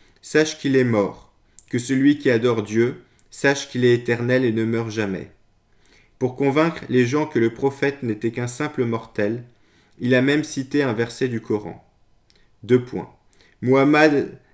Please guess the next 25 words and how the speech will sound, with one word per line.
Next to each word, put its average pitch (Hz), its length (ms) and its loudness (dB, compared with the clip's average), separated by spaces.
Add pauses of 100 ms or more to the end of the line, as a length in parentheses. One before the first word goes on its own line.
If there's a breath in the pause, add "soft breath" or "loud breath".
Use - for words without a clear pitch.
(100)
n'est 127 240 2
qu'un 131 180 2
messager, 127 760 0 (120)
des 123 160 0
messagers 131 500 2
avant 131 220 0
lui 135 160 0
sont 131 180 -6
passés. 120 560 -6 (520 soft breath)
S'il 135 280 -2
mourait 139 340 2
donc 139 320 -2
ou 131 60 -2
s'il 131 240 -6
était 123 280 -2
tué, 131 440 -4 (440 soft breath)
retourneriez-vous 131 960 0
sur 131 180 -6
vos 123 140 -2
talons ? 127 400 -2 (760 soft breath)
Quiconque 156 440 0
retourne 143 360 -2
sur 139 160 -6
ses 127 200 -4
talons 123 380 0